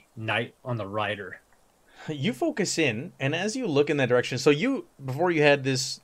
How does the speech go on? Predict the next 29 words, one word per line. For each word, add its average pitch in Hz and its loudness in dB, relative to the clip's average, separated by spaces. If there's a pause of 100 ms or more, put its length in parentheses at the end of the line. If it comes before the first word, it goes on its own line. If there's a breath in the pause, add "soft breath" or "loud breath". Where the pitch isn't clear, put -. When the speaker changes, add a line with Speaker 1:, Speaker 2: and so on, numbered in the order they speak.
(200)
Speaker 2:
mask 131 -2
and 131 -2
all 123 0
this 120 -4
other 123 -2
stuff 120 -2
on, 120 2
and 120 -6
everybody's 220 -2
looking, 175 0 (1500 loud breath)
looked 143 0
like 131 4
someone 165 0
just 135 -10
trotting 131 2
along. 117 0 (340)
They 165 2
didn't 208 2
seem 208 -6
to 165 -4
notice 120 -2
you. 120 -6
You 127 -8
look, 233 -4
and 131 -4
you 123 -4
don't 143 -4
see - -8
anything. 123 -12